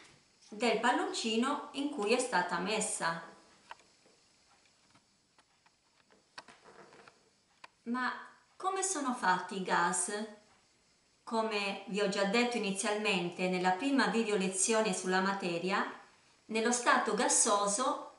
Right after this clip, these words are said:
le molecole sono sempre in movimento e si spostano a gran velocità. I gas non si vedono e non si possono afferrare. Se non sono chiusi in un contenitore,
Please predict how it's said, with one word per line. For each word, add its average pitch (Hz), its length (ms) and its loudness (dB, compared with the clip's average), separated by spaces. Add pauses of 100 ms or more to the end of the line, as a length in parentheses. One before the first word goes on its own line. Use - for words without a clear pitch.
(120)
le 226 120 4
molecole 240 680 4
sono 302 340 2
sempre 370 520 2
in 294 80 2
movimento 185 1120 0 (200)
e 226 120 -2
si 330 160 2
spostano - 680 4
a 196 140 2
gran 247 280 6
velocità. 190 800 4 (1120)
I 330 160 0
gas 196 600 2
non 302 220 4
si 330 200 0
vedono 196 880 2
e 208 80 -6
non 202 200 0
si 196 200 -2
possono 277 420 2
afferrare. 196 920 2 (540)
Se - 200 -2
non 254 180 2
sono 370 320 2
chiusi 220 600 -2
in 196 100 -2
un 202 100 -4
contenitore, 202 1160 -2